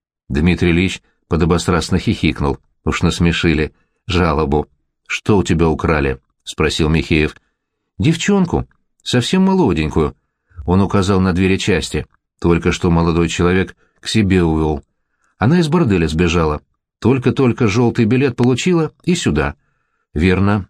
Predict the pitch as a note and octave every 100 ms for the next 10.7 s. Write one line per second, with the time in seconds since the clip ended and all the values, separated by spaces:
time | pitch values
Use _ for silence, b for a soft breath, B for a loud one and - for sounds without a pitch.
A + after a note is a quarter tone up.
0 | - B2 D#3+ F#2+ E2 A2 D#3 D3+ E2+ B1
1 | _ _ _ _ _ _ _ D2 D2+ -
2 | F2+ F2 E2 F#2+ - A#2 G2 D2 B1+ _
3 | _ - G#2 - - B2+ C3 G2 C#2 C#2+
4 | A#2+ B2+ - _ _ _ - - - B2
5 | A2 E2 E2+ D#2 D#2+ F2+ D#2 D#2+ E2 E2+
6 | F#2+ G2+ F3 C3 A#2 G#2 F#2+ F2+ - _
7 | _ _ _ _ _ _ _ - D2 E2
8 | F#2+ F#2+ F#2+ F#2 F2+ E2+ - F#2+ G#2 -
9 | F2 C2+ - _ _ _ _ _ _ -
10 | D2 E2+ E2 E2+ F2+ E2 -